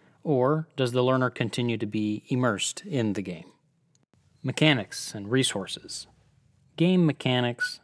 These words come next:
define how learners' decision in the game interact with game objects or characters or issues.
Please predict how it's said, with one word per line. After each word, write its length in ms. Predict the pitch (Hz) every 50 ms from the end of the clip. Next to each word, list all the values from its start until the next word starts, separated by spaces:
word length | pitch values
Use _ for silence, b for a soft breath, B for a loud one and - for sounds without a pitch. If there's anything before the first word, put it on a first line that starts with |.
| _ - 127
define 380 | 123 - - 120 113 113 107
how 180 | 104 117 110 107
learners' 400 | 110 113 113 113 113 107 104 -
decision 600 | - 98 - - 127 113 104 104 101 101 101 - b b b b b
in 260 | - 135 131 135 131 120
the 80 | 113
game 320 | 107 107 104 104 104 113 - _ _
interact 640 | - 139 123 120 113 110 104 104 101 92 - - - -
with 280 | 117 101 92 - -
game 240 | - 107 101 98 95 - -
objects 580 | 110 104 95 90 87 90 - - - - - -
or 140 | 127 101
characters 640 | - - 117 101 92 - - - 92 92 101 - - -
or 120 | 131 110
issues. 600 | 113 131 123 110 - - - - - - - -